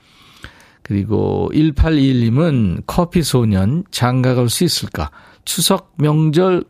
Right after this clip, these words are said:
결혼 얘기는 금기어인 거 아시죠?" 네. <laughs> 그렇죠. 본인도 힘든데 자꾸 "결혼은 언제 하니?" 예, 피해야죠.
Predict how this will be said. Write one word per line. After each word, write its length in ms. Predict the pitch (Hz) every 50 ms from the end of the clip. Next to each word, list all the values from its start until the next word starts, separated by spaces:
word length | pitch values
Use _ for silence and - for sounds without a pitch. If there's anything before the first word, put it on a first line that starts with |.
| _ _ -
결혼 440 | - 120 131 139 147 151 151 147
얘기는 420 | 147 147 139 139 151 170 196 214 196
금기어인 680 | - - 143 151 160 165 156 147 170 165 160 156 147 143
거 140 | 170 190 170
아시죠?" 500 | 160 143 - - - - - 214 240 285 _
네. 320 | - 104 92 85 80 76 80 87 - - - - - - - - - -
<laughs> 520 | - 123 - - _ _ - - - - _
그렇죠. 420 | - - 71 71 - - - 95 - - - - - - -
본인도 320 | - 135 143 143 143 147
힘든데 880 | 135 143 165 160 151 160 151 135 127 120 110 110 110 110 110 107 104 - - - - - - - - - - - _ _ -
자꾸 500 | - - - - - 120 120 117 120 110
"결혼은 340 | - - 139 143 165 185 208 196
언제 260 | 180 170 143 170 160
하니?" 380 | 156 156 151 156 151 147 165 - - 104
예, 140 | 90 85 82 82 82 - _ _ _ _ - - - - - _ _ _ _
피해야죠. 580 | - - - 110 92 82 78 76 90 90 80